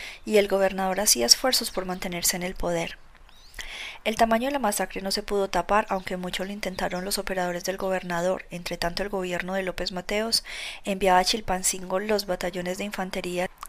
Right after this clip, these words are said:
cincuenta y sexto. Aunque hoy nadie sabe cuántos alumnos desaparecieron y cuántos manifestantes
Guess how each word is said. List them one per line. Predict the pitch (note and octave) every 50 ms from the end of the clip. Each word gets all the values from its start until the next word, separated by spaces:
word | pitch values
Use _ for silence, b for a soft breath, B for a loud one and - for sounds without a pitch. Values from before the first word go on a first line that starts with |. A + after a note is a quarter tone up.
| - -
cincuenta | - - - G#3+ F#3+ F#3 F#3+ - A3 A3+ A#3 A#3+ B3 - C4 - -
y | - G#3 F#3 F#3 F3+ F3+ - -
sexto. | - - A#3+ G#3 G#3 - - - - G3 G3+ - - - B B B B B B B B B B -
Aunque | - G#3 G#3 G#3 - A3+ G#3+ G#3+ - -
hoy | - A3+ B3 C4+ D4 C4
nadie | A3 F#3 F#3 F#3 F#3
sabe | - A3 G#3 G#3 G#3
cuántos | G#3 G#3+ G#3 G#3 G#3 G#3
alumnos | G#3 G3 F#3 F3+ F3 F3 F3
desaparecieron | G3+ G3+ G#3+ G#3 F#3+ F3+ F#3 F3+ - - F3 F3+ F3+ F#3+ G#3
y | -
cuántos | - F3+ F3+ - F#3+ F#3+
manifestantes | G3 G3 G3+ - F#3 F#3 - - F3+ E3+ E3+ F3+ - F#3+ - -